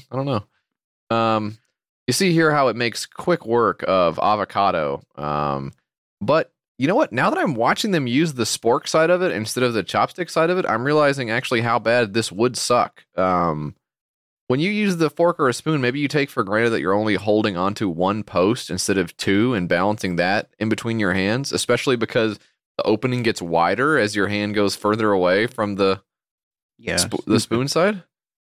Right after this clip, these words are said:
Speaker 2: It's another
Speaker 1: Yeah.
Speaker 2: one of these things is like, if it was such a good idea, I mean, <laughs> would have been fucking invented already, bro. And probably has.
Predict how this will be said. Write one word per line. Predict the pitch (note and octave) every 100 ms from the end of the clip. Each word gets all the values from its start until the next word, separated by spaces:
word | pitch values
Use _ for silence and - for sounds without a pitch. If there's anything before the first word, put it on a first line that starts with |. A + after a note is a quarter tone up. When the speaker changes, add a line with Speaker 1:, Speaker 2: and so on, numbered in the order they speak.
| _ _
Speaker 2:
It's | E3 E3
another | E3 C#3+
Speaker 1:
Yeah. | C#3+
Speaker 2:
one |
of | C3+
these | C3 -
things | C3 A2+
is | A2
like, | G#2 - _ _ _
if | A#2
it | B2+
was | A#2+
such | C#3 C3
a |
good | B2+
idea, | A2+ G#2 A2 A2 G#2+ G2+ -
I | G#2+
mean, | G2+ G2 G2+ _ _ _
<laughs> | _ _ _ -
would | - _ _ _ _ _ _ _ -
have | C3
been | C3
fucking | A#2+ B2+ C3+ B2+
invented | G#2+ G#2+ A2 A2+ F#2+
already, | F#2+ F#2+ G2+ _
bro. | G2 G2+
And | B2
probably | C#3+ D#3 D#3 C3+
has. | G#2+ A2 A2+ G2+ B2